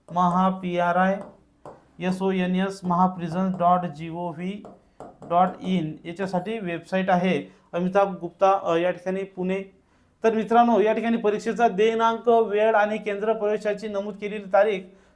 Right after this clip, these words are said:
संभाव्य बदलण्याचा, तसंच वेळोवेळी कारागृहाचे,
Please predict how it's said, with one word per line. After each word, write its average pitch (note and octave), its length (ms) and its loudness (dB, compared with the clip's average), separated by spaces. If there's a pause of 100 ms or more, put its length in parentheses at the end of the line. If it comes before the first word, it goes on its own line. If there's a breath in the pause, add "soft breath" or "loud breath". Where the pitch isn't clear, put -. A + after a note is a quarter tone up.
(120)
संभाव्य G3 360 4
बदलण्याचा, G3+ 800 4 (100)
तसंच G3 240 -2
वेळोवेळी G#3 480 2
कारागृहाचे, G3 920 0